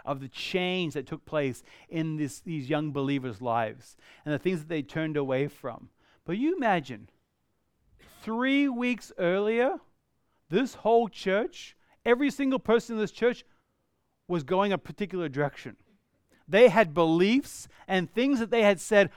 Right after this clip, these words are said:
"I've always believed that, dot, dot, dot. I've always known this to be true." And they're going down a certain direction,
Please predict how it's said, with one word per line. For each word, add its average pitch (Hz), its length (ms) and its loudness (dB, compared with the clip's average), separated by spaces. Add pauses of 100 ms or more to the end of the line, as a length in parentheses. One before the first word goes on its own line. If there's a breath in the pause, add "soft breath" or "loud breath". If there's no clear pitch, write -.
(160 loud breath)
"I've 196 280 8 (120)
always 269 800 10
believed 220 800 2
that, 143 400 4
dot, 139 200 -6
dot, 135 240 -8
dot. 120 360 -10 (280 soft breath)
I've 196 240 10
always 269 680 10
known 220 440 0
this 220 140 -2
to 226 140 -6
be 202 140 -4
true." 185 440 0 (320 loud breath)
And 214 320 2
they're 208 220 6
going 285 400 6
down 262 220 8
a 233 40 0
certain 220 280 0
direction, 185 500 2